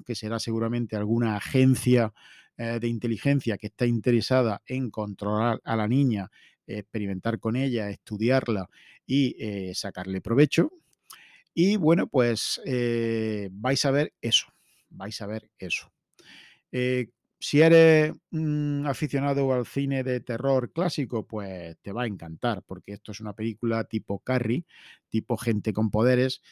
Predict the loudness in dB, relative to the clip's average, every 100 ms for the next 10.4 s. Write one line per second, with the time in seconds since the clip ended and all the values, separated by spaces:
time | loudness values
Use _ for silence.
0 | _ _ _ -4 0 0 0 -4 -4 -2
1 | -2 -4 -4 -6 -8 -10 -4 -4 -2 -4
2 | -8 -6 -6 -6 _ _ _ _ _ _
3 | _ -8 0 2 2 4 4 4 4 2
4 | 0 -2 -2 -2 -4 -4 -6 -6 -6 -2
5 | 0 2 4 2 -2 -14 _ -6 -4 -2
6 | -4 -4 -6 -8 -10 -10 -6 -4 -4 -2
7 | -2 -2 -4 -4 -4 -4 -4 -4 -4 -4
8 | -6 -8 -6 -4 -4 -4 -6 -4 -6 -8
9 | -12 -14 -10 -6 -4 -4 -4 -4 -4 -4
10 | -2 0 0